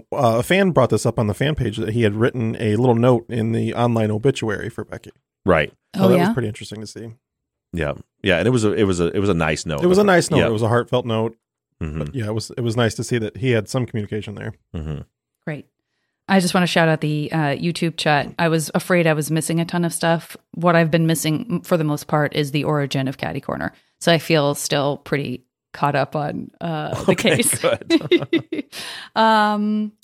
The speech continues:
Speaker 3: okay. Uh, Abby says, "What department did Vicky work in Macy's? Uh, was she a sales associate or in the stockroom or something? I thought she was in the shoe department."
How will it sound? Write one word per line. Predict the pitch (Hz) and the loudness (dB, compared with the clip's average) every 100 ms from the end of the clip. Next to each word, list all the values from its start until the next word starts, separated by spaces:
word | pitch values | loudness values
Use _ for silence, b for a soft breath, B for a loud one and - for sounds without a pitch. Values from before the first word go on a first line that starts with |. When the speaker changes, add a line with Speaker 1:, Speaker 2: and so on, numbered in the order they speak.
| - b b | -20 b b
Speaker 3:
okay. | 214 180 - | 0 0 0
Uh, | 196 180 | 0 0
Abby | - 220 269 294 | 0 0 2 0
says, | - 220 202 - | -2 -4 -4 -2
"What | 208 349 | 0 0
department | 466 - 269 247 240 | 0 -2 0 2 2
did | 185 | 2
Vicky | 190 202 220 | 0 0 0
work | 185 196 202 - | 0 -2 -4 -4
in | 170 160 175 196 - | 2 2 2 -2 0
Macy's? | 196 247 - 151 82 160 - - | 2 2 2 -2 -4 -6 -6 -4
Uh, | 156 | -2
was | 175 | -2
she | - 170 | 0 0
a | |
sales | - 254 262 | 2 2 2
associate | - 247 - 233 | 2 0 2 0
or | 170 | 2
in | 156 | 0
the | |
stockroom | 156 196 202 208 | 0 0 0 0
or | 202 | 0
something? | 202 196 202 | -2 -2 -2
I | |
thought | 277 | -2
she | 262 | -2
was | 175 | 0
in | 151 | 0
the | |
shoe | - 147 | 0 -2
department." | 135 - - | -2 -6 -8